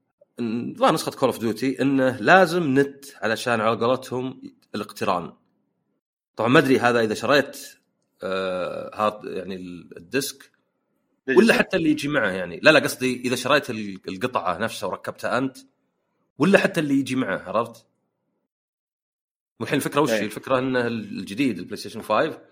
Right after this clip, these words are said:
Speaker 1: يجي اثنين، يجي ديجيتال بأربعمية وخمسين، يعني زادوا سعره خمسين دولار عن قبل، ويجي اللي بديسك خمسمية.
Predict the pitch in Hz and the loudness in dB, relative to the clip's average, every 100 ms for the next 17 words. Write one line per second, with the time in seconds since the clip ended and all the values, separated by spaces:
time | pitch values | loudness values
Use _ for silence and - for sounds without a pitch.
0 | _ _ - 151 202 156 107 69 - - | _ _ -10 -4 -2 0 -2 -2 -12 -10
1 | 131 165 185 139 147 139 139 143 131 123 | -8 -2 -2 -2 -4 -4 -2 -4 -4 -4
2 | 117 110 127 101 107 117 101 95 92 90 | -4 -4 -6 -8 -2 -2 -2 -6 -8 -8
3 | - 95 98 90 85 95 107 127 - _ | -10 -6 -2 -2 -4 -6 -4 -6 -10 _
4 | _ _ _ _ 135 180 160 165 165 - | _ _ _ _ -2 0 2 2 2 0
5 | 127 120 120 120 101 156 160 - - - | -4 -4 -4 -6 -4 -4 -4 -8 -16 -20
6 | _ _ _ _ _ _ - 135 - 143 | _ _ _ _ _ _ -4 -4 -2 -4
7 | 87 78 | -4 -8